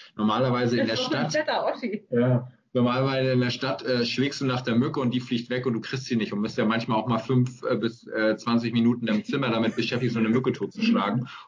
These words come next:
Speaker 1: Und dort war die Situation, dass ich diese Mücke mir angeguckt habe. Also wir sind eins gewesen. Ich habe meine Hand hingehalten, habe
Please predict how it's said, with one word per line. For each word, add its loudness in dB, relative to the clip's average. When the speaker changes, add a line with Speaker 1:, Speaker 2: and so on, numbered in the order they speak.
Speaker 1:
Und 4
dort 2
war 0
die 4
Situation, 0
dass 0
ich -2
diese 2
Mücke 2
mir 2
angeguckt -2
habe. 0
Also -12
wir 2
sind -8
eins 0
gewesen. 4
Ich -4
habe -2
meine 0
Hand -4
hingehalten, -2
habe -2